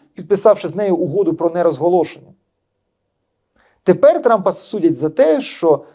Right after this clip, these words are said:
ці гроші взяті були з виборчого фонду. Вони таким чином не могли бути по-, потрачені.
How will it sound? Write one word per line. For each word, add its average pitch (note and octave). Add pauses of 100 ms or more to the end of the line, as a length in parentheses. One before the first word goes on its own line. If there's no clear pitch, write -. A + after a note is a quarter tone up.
(100)
ці A#3
гроші G#3+
взяті F3+
були E3+
з D3+
виборчого F3
фонду. D#3+
Вони F3+
таким G3+
чином F#3
не G#3+
могли G#3
бути E3+
по-, E3
потрачені. E3